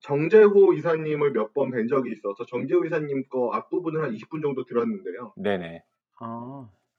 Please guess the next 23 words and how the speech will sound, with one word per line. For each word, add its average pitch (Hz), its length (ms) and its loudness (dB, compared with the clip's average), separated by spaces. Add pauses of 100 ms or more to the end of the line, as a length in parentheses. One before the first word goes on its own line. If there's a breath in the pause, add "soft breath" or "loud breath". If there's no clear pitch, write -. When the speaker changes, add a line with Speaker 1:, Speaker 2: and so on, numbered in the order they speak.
(540)
Speaker 1:
그 117 300 -6
더 139 180 0
들으면은 175 580 2
약간 135 300 -4
너무 123 400 0
이 117 380 -8
포맷에 190 280 -6
갇힐 - 300 -10
것 151 140 0
같아서 113 500 -4
거기까지만 143 480 -2
딱 185 220 -4
듣고 143 240 -10
말았습니다. - 500 -8
Speaker 2:
<laughs> - 2750 -12
핑계, 135 360 -6
핑계 - 240 -8
Speaker 3:
네, 113 60 0
잘하셨습니다. 117 720 -6
Speaker 2:
네, 160 80 -6
핑계가 123 260 -6
너무 85 240 -14
좋은데? 123 420 -10